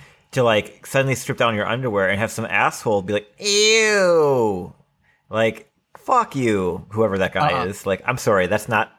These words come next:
Speaker 1: that's not okay.
Speaker 2: The second,
Speaker 1: But
Speaker 2: I'm not even joking. I am sorry to
Speaker 1: <laughs>
Speaker 2: interrupt,
Speaker 1: Yeah.
Speaker 2: but as a monitor, as a moderator,
Speaker 1: Yeah.
Speaker 2: the second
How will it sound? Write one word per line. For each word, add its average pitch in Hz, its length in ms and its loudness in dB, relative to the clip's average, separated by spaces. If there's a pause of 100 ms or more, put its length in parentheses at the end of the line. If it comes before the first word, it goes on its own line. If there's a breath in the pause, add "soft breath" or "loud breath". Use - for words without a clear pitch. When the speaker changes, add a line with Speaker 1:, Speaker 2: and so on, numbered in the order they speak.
(120)
Speaker 1:
that's 113 180 -4
not 104 160 0
okay. 127 120 0
Speaker 2:
The - 60 -2
second, 120 760 -2
Speaker 1:
But 139 120 4
Speaker 2:
I'm 151 80 2
not 160 200 2
even 117 220 -2
joking. 127 360 -6
I - 180 0
am 113 120 -4
sorry 127 340 0
to 123 100 -12
Speaker 1:
<laughs> - 20 -12
Speaker 2:
interrupt, 98 360 -2
Speaker 1:
Yeah. 92 60 -16
Speaker 2:
but 107 140 -6
as 127 720 -2
a 120 60 -10
monitor, 127 760 0 (300 loud breath)
as 110 260 -2
a 113 40 -8
moderator, 123 500 0
Speaker 1:
Yeah. 107 120 -6
Speaker 2:
the 92 60 -6
second 117 640 -2